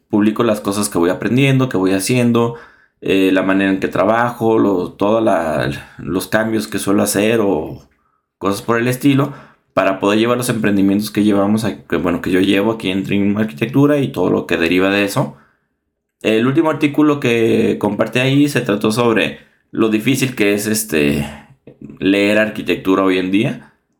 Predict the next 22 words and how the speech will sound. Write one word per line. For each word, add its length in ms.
Y 600
estoy 260
trabajando 540
en 80
un 100
artículo 440
que 100
yo 100
creo 100
que 120
va 60
a 20
salir 240
esta 100
semana 400
sobre 260
cómo 280
organizo 500
mi 160
tiempo, 500
mi 120
agenda, 640